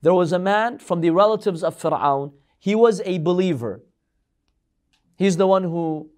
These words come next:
was giving them advice to believe in Prophet Musa alayhi salam. It was his wife, uh, who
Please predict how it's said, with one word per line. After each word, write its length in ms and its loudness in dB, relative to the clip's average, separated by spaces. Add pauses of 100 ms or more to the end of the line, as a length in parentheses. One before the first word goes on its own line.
(540)
was 240 0
giving 300 2
them 140 -2
advice 480 -2
to 140 -8
believe 360 0
in 120 -4
Prophet 380 -6
Musa 300 -4
alayhi 300 -2
salam. 420 -10 (480)
It 100 -12
was 200 2
his 240 -2
wife, 640 0 (800)
uh, 480 2 (560)
who 760 -2